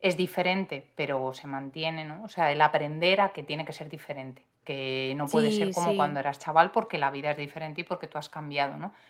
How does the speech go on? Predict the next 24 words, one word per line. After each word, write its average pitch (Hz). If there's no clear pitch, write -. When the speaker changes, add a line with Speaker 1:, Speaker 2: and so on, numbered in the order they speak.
Speaker 1:
Entonces 196
creo 202
que 208
lo 180
refleja -
muy 196
bien 214
y 185
refleja 190
también 226
muy 190
bien, 233
fíjate, 190
lo 208
del 156
tema 175
de 185
la 160
patria 196
en 202
el 185
sentido 165
del 165
pueblo. 156